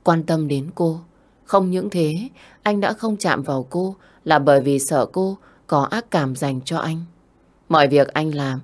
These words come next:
đều suy nghĩ cho cô. Thì ra, anh đã thích cô từ lâu rồi, và chẳng biết là từ bao giờ.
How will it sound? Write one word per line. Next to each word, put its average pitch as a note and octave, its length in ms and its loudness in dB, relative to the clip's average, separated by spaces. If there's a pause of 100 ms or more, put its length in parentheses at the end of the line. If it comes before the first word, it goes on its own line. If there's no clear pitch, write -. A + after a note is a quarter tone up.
(280)
đều D3+ 180 6
suy F#3+ 220 -2
nghĩ F#3 320 -6
cho E3 220 -4
cô. E3 240 -2 (680)
Thì C#3+ 220 0
ra, D3+ 420 -8 (540)
anh F#3+ 200 0
đã F#3 120 0
thích C4 240 -6
cô G#3 220 2
từ D3 120 0
lâu E3 280 -2
rồi, C#3 360 -4 (520)
và D3 160 4
chẳng C3 380 -4
biết F#3 280 -6
là D3+ 120 2
từ D3 180 0
bao F#3+ 280 -6
giờ. C3 300 -4